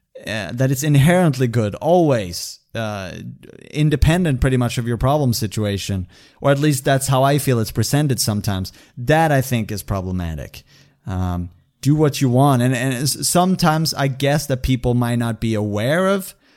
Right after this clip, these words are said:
how useful it would be for them, and they kind of have to force themselves to try it to even see if there's something to it.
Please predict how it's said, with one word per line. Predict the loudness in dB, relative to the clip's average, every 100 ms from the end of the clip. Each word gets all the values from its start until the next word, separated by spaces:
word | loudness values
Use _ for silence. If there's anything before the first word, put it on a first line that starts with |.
| _ _ _
how | -4 0 2 2 -2
useful | 0 2 2 0 0
it | 0
would | 0
be | 0 -2
for | 0
them, | 0 0 -2 0
and | 2 2
they | 2
kind | 0 0 0
of | 0
have | -2 0 0 0
to | 0 0
force | 2 0
themselves | 0 0 0 0
to | 0
try | -2 0 2 0
it | 0
to | 0
even | 2 2
see | 0 0
if | 0
there's | 0 0
something | 0 -2 -2 -2
to | 0 0
it. | -2 -6